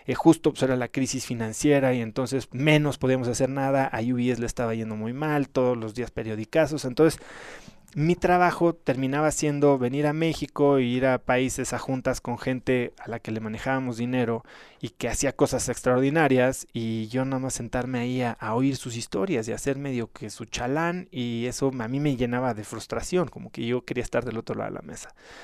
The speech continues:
Y entonces cuando llega la crisis y se empiezan a correr rumores de que van a despedir a, no sé si ocho mil personas en un día de U B S,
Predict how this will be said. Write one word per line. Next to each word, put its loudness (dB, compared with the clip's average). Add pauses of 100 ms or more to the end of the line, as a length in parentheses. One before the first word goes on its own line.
(400)
Y 4
entonces 0
cuando 10 (140)
llega 6
la 4
crisis 0
y -8
se -6
empiezan -4
a -6
correr -2
rumores -2
de -4
que -4
van -4
a -2
despedir -6
a, -8
no -12
sé -10
si -6
ocho -10
mil -6
personas -6
en -10
un -8
día -4 (140)
de -6
U 0
B 4
S, -6